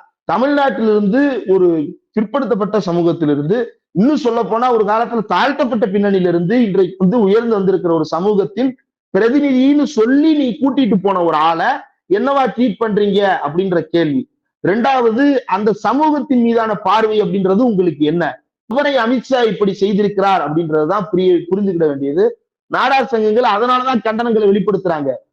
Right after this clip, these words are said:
நாடார் மகாஜன சபையா இருக்கட்டும், நிறைய மகாஜன சங்கங்கள் இப்போது உருவாகிவிட்டன. ஒவ்வொரு அமைப்பும் கண்டனத்தை தெரிவிக்கிறாங்க. WhatsApp ஓபன் பண்ணி, அஹ், அந்த நபர்கள் இருக்கக்கூடிய குழுக்கள் பக்கம்லாம் விசாரிச்சு பார்த்தோம்னா, உள்ளுக்குள்ள இருக்கக்கூடிய அம்புட்டுமே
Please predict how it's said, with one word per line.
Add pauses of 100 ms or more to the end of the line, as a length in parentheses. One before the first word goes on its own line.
(140)
நாடார்
மகாஜன
சபையா
இருக்கட்டும்,
நிறைய
மகாஜன
சங்கங்கள்
இப்போது
உருவாகிவிட்டன. (340)
ஒவ்வொரு
அமைப்பும்
கண்டனத்தை
தெரிவிக்கிறாங்க.
WhatsApp
ஓபன்
பண்ணி, (240)
அஹ்,
அந்த (520)
நபர்கள்
இருக்கக்கூடிய
குழுக்கள்
பக்கம்லாம்
விசாரிச்சு
பார்த்தோம்னா,
உள்ளுக்குள்ள
இருக்கக்கூடிய (440)
அம்புட்டுமே